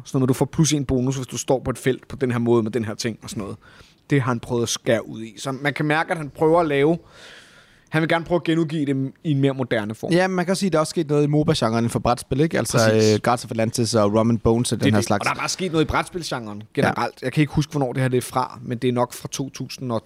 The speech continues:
Speaker 1: tolv, to tusind og tretten,
Speaker 2: Mm.
Speaker 1: faktisk. Øh, og baseret på et gammelt spil, der bare hedder Duel of Ages. Men jeg synes, det er monster sjovt, og, øh, hvis man har lyst til at spille Duel of Ages, så vil jeg rigtig gerne spille det med folk.
Speaker 2: Jamen, jeg vil gerne prøve det.
Speaker 1: Jamen, vi skal spille Duel of Ages. Og
Speaker 2: Ja.
Speaker 1: man kan spille det to, men det, øh, men det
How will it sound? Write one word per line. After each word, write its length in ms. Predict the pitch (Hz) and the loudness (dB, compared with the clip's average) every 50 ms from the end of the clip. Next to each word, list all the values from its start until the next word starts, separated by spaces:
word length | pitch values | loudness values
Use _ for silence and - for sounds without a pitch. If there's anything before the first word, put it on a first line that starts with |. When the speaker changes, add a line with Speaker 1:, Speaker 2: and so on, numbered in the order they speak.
| _ | _
Speaker 1:
tolv, 260 | - - - 131 120 - | -8 -2 0 0 0 -2
to 60 | - | -4
tusind 240 | - 135 120 113 110 | -8 -8 -6 -6 -6
og 60 | 101 | -6
tretten, 360 | - - 104 90 - - 110 - | -6 -4 -4 -4 -4 -6 -4 0
Speaker 2:
Mm. 140 | 113 110 101 | 2 2 2
Speaker 1:
faktisk. 200 | 92 90 - - - - - - - - - - - - - - - - _ _ _ _ - | 2 0 -4 -10 -20 -20 -20 -20 -20 -20 -20 -20 -20 -20 -20 -20 -20 -20 _ _ _ _ 0
Øh, 120 | 131 120 - | 0 2 2
og 120 | 135 123 | 0 0
baseret 300 | - 131 - 151 147 135 | 2 2 4 4 4 4
på 80 | - 139 | 2 0
et 100 | 113 - | -2 0
gammelt 240 | - 123 135 151 147 | 0 0 0 0 -2
spil, 160 | - 143 - | -2 0 0
der 100 | 123 120 | 0 0
bare 140 | - 113 113 | 0 -2 0
hedder 180 | 117 120 107 | 0 -2 -2
Duel 160 | - 113 110 110 | -2 -2 -2 -2
of 100 | 98 104 | -2 -2
Ages. 500 | 101 95 - - 113 - - - - - _ _ _ _ _ _ _ _ - | -4 -6 -6 -10 -12 -12 -12 -12 -14 -16 _ _ _ _ _ _ _ _ -2
Men 100 | 143 143 | 0 2
jeg 120 | 151 165 156 | 2 0 0
synes, 200 | - 214 202 - | -4 -6 -4 0
det 160 | 220 202 190 | 2 4 4
er 260 | 180 180 190 180 - - | 4 4 2 0 -6 -12
monster 520 | 135 143 156 160 170 165 165 - - 165 | -8 -2 0 2 2 2 0 -4 -10 -8
sjovt, 340 | - - 127 110 - - - _ _ _ - | -4 -4 -4 -4 -4 -8 -14 _ _ _ 2
og, 380 | 120 117 113 113 113 113 113 110 | 4 4 6 6 6 6 6 6
øh, 100 | 110 104 | 6 4
hvis 160 | 110 107 - | 2 0 0
man 100 | 127 123 | 2 4
har 60 | 127 | 4
lyst 100 | 135 135 - | 4 2 2
til 60 | 131 | -2
at 20 | 123 | -6
spille 100 | 123 117 | -4 -2
Duel 160 | 123 113 117 | 0 2 2
of 80 | 113 117 | 2 0
Ages, 260 | 107 107 123 117 - | -2 -2 -4 -6 -4
så 120 | - 123 | -2 0
vil 80 | 117 117 | 2 2
jeg 140 | 107 104 - | 0 0 -2
rigtig 200 | 107 104 - - | -6 -8 -8 -10
gerne 140 | 107 104 | -8 -8
spille 200 | - - 107 107 | -6 -4 -4 -4
det 60 | 104 107 | -4 -4
med 80 | 107 | -6
folk. 220 | - 104 104 - - - - _ _ _ _ _ _ _ _ _ _ _ - - 110 | -6 -8 -8 -8 -10 -16 -20 _ _ _ _ _ _ _ _ _ _ _ -6 -2 0
Speaker 2:
Jamen, 120 | 95 - | 2 2
jeg 100 | 131 160 | 2 2
vil 80 | 147 127 | 2 2
gerne 140 | 120 117 | 2 0
prøve 200 | - - 113 110 | 0 0 0 2
det. 100 | 110 113 - - | 2 0 -2 -4
Speaker 1:
Jamen, 200 | 131 123 113 117 | -4 -4 -4 -4
vi 40 | 131 | -6
skal 120 | - - | -6 -4
spille 180 | 180 - 185 170 | -2 0 0 2
Duel 100 | 170 160 | 2 0
of 60 | 156 | 0
Ages. 100 | 170 160 - 165 135 | -2 -4 -4 -6 -2
Og 80 | - 175 | 0 2
Speaker 2:
Ja. 20 | |
Speaker 1:
man 100 | 175 180 | 2 2
kan 60 | 156 | 0
spille 280 | - - - 214 220 220 | -2 0 2 2 2 2
det 100 | 214 - | -2 -2
to, 280 | - - 226 - - - | -2 0 0 -2 -4 -6
men 160 | 180 180 160 | -6 -4 -2
det, 120 | 185 185 - _ _ - - - - - - - _ - | -4 -4 -6 _ _ -20 -20 -20 -20 -20 -20 -12 _ 2
øh, 200 | 175 170 160 156 | 2 4 4 4
men 140 | 160 170 160 | 2 2 2
det 200 | 180 160 - | 0 -2 -2